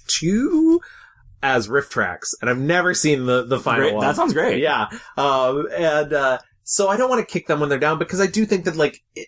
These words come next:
Speaker 1: as much as people shit on them, they at least have something to, they're romance movies. You know, they've
Speaker 2: Yeah.
Speaker 1: got something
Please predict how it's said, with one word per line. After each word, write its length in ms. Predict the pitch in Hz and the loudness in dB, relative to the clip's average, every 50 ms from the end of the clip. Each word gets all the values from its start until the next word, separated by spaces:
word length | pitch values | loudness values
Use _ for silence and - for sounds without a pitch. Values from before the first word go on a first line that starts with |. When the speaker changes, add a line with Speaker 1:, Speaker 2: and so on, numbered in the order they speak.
| _ - | _ -4
Speaker 1:
as 280 | - - 202 165 - 160 | -4 -2 -2 -2 -4 0
much 320 | 175 180 180 - - - | 0 0 0 0 -2 -4
as 120 | 185 160 - | -6 -6 -6
people 260 | - - 165 147 156 | -4 -4 -2 0 0
shit 180 | - - 175 156 | 2 2 2 4
on 120 | 151 139 | 4 2
them, 180 | 135 131 127 117 | 2 0 -2 -2
they 160 | - 170 170 | 2 2 2
at 60 | 165 165 | 2 2
least 180 | 160 143 - 151 | 2 0 2 0
have 120 | 131 117 - _ | -2 -4 -6 _
something 360 | - - 139 135 110 127 123 120 | -4 -2 -2 0 0 0 0 0
to, 120 | 120 120 - _ _ _ | 0 -2 -4 _ _ _
they're 160 | - 156 143 | -2 -2 -2
romance 560 | - 143 147 147 147 139 135 120 101 92 - | -2 -2 0 0 2 2 2 0 0 -2 -4
movies. 340 | 113 98 92 90 80 - - | -4 -4 -4 -6 -8 -6 -2
You 80 | 139 131 | 0 2
know, 120 | 131 127 | 2 2
they've 140 | 123 127 117 | 2 2 2
Speaker 2:
Yeah. 120 | 151 147 | 2 0
Speaker 1:
got 100 | 135 135 | 0 0
something 240 | - - 135 127 113 | -2 -2 -2 -2 -4